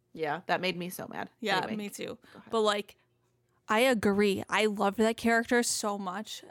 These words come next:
Speaker 2: I, like, l-, loved him.
Speaker 1: Mm.
Speaker 2: Like,
Speaker 1: Mm-hmm.
Speaker 2: mm. So Victoria and I were talking about this, and we
Speaker 1: Yeah.
Speaker 2: were, she's like, "I pictured him to be like this." And I was like,
Speaker 1: Oh,
Speaker 2: "Oh my
Speaker 1: no.
Speaker 2: God."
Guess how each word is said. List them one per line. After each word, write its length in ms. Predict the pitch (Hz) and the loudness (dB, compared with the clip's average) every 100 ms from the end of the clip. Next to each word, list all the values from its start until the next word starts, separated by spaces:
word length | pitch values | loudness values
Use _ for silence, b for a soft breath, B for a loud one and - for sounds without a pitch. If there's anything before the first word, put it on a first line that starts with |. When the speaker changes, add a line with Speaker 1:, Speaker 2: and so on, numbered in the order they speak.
| - | -4
Speaker 2:
I, 140 | 220 | 0
like, 260 | 233 262 240 | 2 0 -2
l-, 100 | - _ _ b b b b b b _ | -10 _ _ b b b b b b _
loved 540 | 220 196 175 165 - - | -8 -4 -4 -4 -8 -14
him. 380 | - - 226 - _ _ _ | -14 -14 -14 -16 _ _ _
Speaker 1:
Mm. 380 | 185 175 160 160 | -8 -6 -8 -6
Speaker 2:
Like, 280 | 202 180 - _ 196 | -4 -6 -10 _ -8
Speaker 1:
Mm-hmm. 160 | 214 202 185 | -6 -6 -8
Speaker 2:
mm. 40 | 214 _ _ _ _ _ _ _ B B B | -16 _ _ _ _ _ _ _ B B B
So 260 | - 254 226 | 2 2 2
Victoria 400 | 254 240 247 226 | -2 -2 0 2
and 100 | 233 | 2
I 80 | 247 | 2
were 120 | 247 | 0
talking 380 | 247 190 - 226 | 0 -2 -2 0
about 260 | 220 240 - | 4 4 4
this, 420 | 247 285 - - _ _ _ | 0 0 -6 -14 _ _ _
and 280 | 214 202 190 - b b - | -6 -6 -8 -14 b b -2
we 60 | - | 0
Speaker 1:
Yeah. 120 | 214 | 0
Speaker 2:
were, 180 | 208 - | -4 -10
she's 240 | - 233 220 | -10 -8 -4
like, 180 | 208 - - | -6 -8 -18
"I 40 | - | -10
pictured 360 | 247 - 277 | -8 -6 -2
him 120 | 254 240 | 0 0
to 60 | |
be 100 | 220 | 0
like 240 | 190 185 - | -2 -4 -8
this." 460 | 185 208 - - - | -8 -8 -10 -12 -10
And 100 | 226 | -8
I 40 | 214 | -6
was 140 | 208 | -4
like, 120 | 202 - | -6 2
Speaker 1:
Oh, 120 | 185 | 2
Speaker 2:
"Oh 40 | |
my 140 | 156 143 | 4 0
Speaker 1:
no. 100 | 175 | -2
Speaker 2:
God." 560 | 202 202 196 208 277 | -4 -8 -8 -10 -14